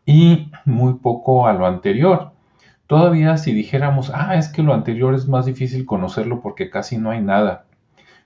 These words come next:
Pero México, y cuando digo México, hablo de la República Mexicana, de los treinta estados, o no sé cuántos somos, y México tiene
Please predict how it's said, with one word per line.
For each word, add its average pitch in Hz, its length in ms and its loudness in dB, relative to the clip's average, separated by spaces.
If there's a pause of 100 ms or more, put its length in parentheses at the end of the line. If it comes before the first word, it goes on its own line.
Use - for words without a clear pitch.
(120)
Pero 107 440 -2
México, 165 800 0
y - 80 -10
cuando 104 200 0
digo 127 220 0
México, 139 580 0
hablo 117 320 0
de 110 60 -4
la 98 100 -4
República 107 540 -4
Mexicana, - 680 -2 (560)
de 90 180 0
los - 260 -6
treinta 101 360 0
estados, 98 580 0
o 82 80 -6
no - 100 -4
sé - 140 -16
cuántos - 260 -4
somos, 127 460 -2 (1700)
y 113 120 -2
México 180 680 2
tiene 160 640 2